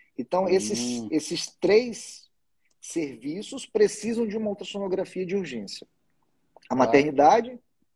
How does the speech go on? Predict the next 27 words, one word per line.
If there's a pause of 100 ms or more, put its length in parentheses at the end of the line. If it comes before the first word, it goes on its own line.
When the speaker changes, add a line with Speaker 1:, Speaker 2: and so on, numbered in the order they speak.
(180)
Speaker 1:
nem
se
fala. (800)
Speaker 2:
Uhum.
Speaker 1:
Mas
nós
temos,
assim, (680)
apendicites (400)
e, (1300)
é, (180)
Speaker 2:
Sim,
Speaker 1:
outros,
Speaker 2:
colecistite,
Speaker 1:
outros
traumas,
né?
Trau-,
é,
Speaker 2:
enfim,
é,
Speaker 1:
colecistite,
Speaker 2:
é.
Speaker 1:
re-, (200)
cálculo
renal. (100)
Speaker 2:
Aham.